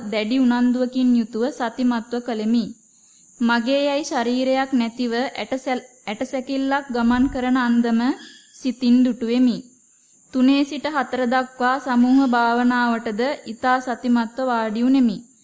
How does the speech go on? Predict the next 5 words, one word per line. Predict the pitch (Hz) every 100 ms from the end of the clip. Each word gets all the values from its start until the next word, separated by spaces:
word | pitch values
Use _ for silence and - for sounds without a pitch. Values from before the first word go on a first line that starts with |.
| - - -
ශරීරයේ | - 262 254 277 285 294
කොටස් | 294 254 233 247 262
වෙනදා | 240 233 254 254 262
මෙන්ම | 247 233 240
දුටුවෙමි. | 254 240 240 262 247